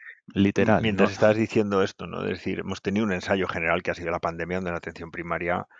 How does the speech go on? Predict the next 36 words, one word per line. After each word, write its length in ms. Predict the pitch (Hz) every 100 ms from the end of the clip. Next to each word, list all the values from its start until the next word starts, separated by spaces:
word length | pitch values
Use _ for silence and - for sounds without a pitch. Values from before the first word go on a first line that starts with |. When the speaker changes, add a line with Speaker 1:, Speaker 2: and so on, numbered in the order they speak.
| - - _ _
Speaker 1:
ha, 300 | - - 90
ha 40 |
quedado 240 | - 82 87
reducida 540 | 90 85 - - 90
a 20 | 87
lo, 340 | 85 82 -
a 80 | 87
lo 100 | 85
mínimo 500 | 87 92 92 101 98
y 120 | 95 87
el 100 | 82
problema 280 | 82 87
es 80 | 90
que 100 | -
no 160 | 82 85
remonta. 600 | 95 82 95 110 87 87 -
Y, 460 | - - - -
y 360 | 196 185 87 85
siguiendo 360 | - - 92 185
la 100 | 90
analogía 380 | 87 85 90
de 80 | 87
paciente, 460 | 85 - 87 87 101
pues 200 | 95 85
es 140 | 80
un 60 | 82
paciente 280 | 80 85 92
que 60 |
está 180 | - 87
en 60 | 82
coma 380 | 85 90 101 - - - - - -
y 100 | -
que, 280 | 87 85 -
y 140 | 98
que 160 | - 82
además 500 | 82 82 87 90